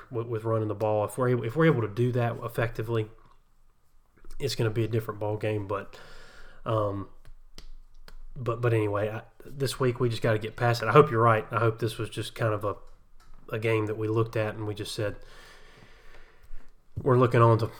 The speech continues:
bigger and better things," and, and looking on to Florida, which is very, very possible. And, uh, we just, we came out flat-footed and, and it showed. So I'm hoping we've kind of, <laughs> I have, have a lot of hopes going into,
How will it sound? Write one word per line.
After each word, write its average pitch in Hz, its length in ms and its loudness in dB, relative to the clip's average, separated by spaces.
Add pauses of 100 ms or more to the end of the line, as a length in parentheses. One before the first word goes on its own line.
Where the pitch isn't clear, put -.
(100)
bigger 117 300 4
and 107 80 2
better 110 200 6
things," 107 460 0
and, 104 200 -4
and 110 140 -2
looking 110 260 2
on 104 140 2
to 101 80 -6
Florida, 107 380 0
which 107 200 0
is 110 80 0
very, 113 260 4
very 101 200 -2
possible. 101 640 -4
And, 104 400 -4
uh, 98 300 -2 (880)
we 113 100 -2
just, 98 280 -8 (440)
we 113 120 -2
came 104 240 -4
out 104 140 -6
flat-footed 107 640 -2
and, 101 280 -6 (100)
and 113 120 0
it 107 120 -6
showed. 107 420 0
So 110 120 2
I'm 107 120 2
hoping 135 400 6
we've 113 220 0
kind 113 280 2
of, 101 220 -6 (100)
<laughs> - 120 -14 (800)
I 123 60 0
have, 120 200 6
have 117 280 0
a 120 60 -2
lot 113 220 6
of 104 80 -2
hopes 117 340 0
going 113 340 2
into, 110 380 0